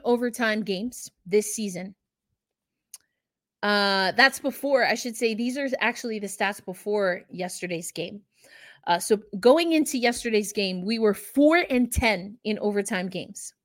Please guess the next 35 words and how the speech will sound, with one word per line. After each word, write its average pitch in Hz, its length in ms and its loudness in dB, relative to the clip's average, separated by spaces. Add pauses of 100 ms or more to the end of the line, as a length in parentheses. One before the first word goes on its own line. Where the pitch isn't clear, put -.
(1300)
So - 180 -6
that's 247 220 6
got 285 160 4
nothing 269 300 4
to 247 80 6
do 254 160 0
with 233 140 -2
San 226 280 -2
Jose, 214 320 4
babes. 185 420 -2 (2500)
That's - 160 0
got 262 160 2
nothing 262 300 6
to 240 100 6
do 233 140 2
with 208 160 0
San 220 220 0
Jose. 196 420 2 (800)
Four 285 340 2
and 294 160 4
ten. 214 400 4 (1900)
So - 140 0
yeah, 277 400 8
i-, 220 180 2
i-, 262 240 -4
yesterday 254 540 4
you 240 240 2
lose 254 180 0
a 226 80 2
hockey 226 360 -2
game. 214 240 -2
It's 185 160 -4
disappointing. 220 640 -2
You 196 140 -4
wanna 196 360 -2